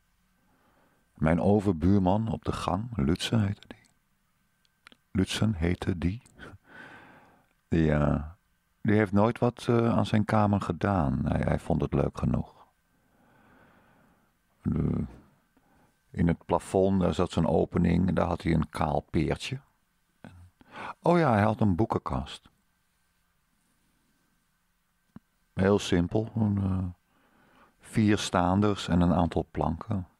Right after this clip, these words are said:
Daarachter stond zijn bureau. En hij had nog een, iets van een kledingkast. Ja, die, maar die had iedereen. Ja. Hij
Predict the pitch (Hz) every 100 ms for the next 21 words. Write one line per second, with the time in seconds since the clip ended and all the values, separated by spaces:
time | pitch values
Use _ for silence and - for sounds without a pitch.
0 | _ _ _ _ _ _ _ _ _ _
1 | _ _ _ _ _ _ - 95 - 113
2 | - 101 - 98 - 87 85 80 80 92
3 | 76 69 - _ _ _ _ _ _ _
4 | _ _ _ _ _ _ _ _ _ _
5 | _ _ - 98 92 90 90 90 90 90
6 | 85 87 - 92 - 85 82 80 78 71
7 | - _ _ _ _ _ _ _ _ _
8 | _ _ _ 90 87 - - 82 78 -
9 | - 101 117 135 135 - 165 - - -
10 | _ _ _ _ _ _ _ _ _ _
11 | _ _ - 107 85 80 82 85 - 98
12 | 95 104 76 82 - _ -